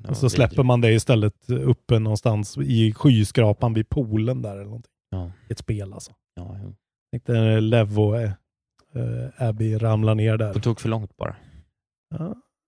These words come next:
Speaker 2: eh, precis lagom långt. <laughs> Vi kanske har haft den här diskussionen förut.
Speaker 1: Ja,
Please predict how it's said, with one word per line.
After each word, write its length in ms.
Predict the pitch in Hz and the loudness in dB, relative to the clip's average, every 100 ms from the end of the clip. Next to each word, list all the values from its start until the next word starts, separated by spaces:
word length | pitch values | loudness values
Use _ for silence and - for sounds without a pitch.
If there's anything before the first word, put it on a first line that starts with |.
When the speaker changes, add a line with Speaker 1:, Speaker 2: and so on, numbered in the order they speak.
| 247 | -6
Speaker 2:
eh, 140 | 240 226 | -4 -6
precis 280 | - - 220 | -8 -8 -4
lagom 260 | 214 185 240 | -2 -2 -4
långt. 340 | 175 - - - - - | -6 -10 -12 -12 -10 -12
<laughs> 280 | - - - | -12 -18 -10
Vi 80 | 165 | -8
kanske 220 | 202 - | -4 -2
har 60 | 180 | 0
haft 220 | 226 - | -2 -2
den 100 | 190 | -2
här 80 | 127 | 0
diskussionen 400 | - 123 156 139 | -2 -2 -2 2
förut. 260 | 147 143 98 | 4 4 2
Speaker 1:
Ja, 260 | 95 95 | 0 -4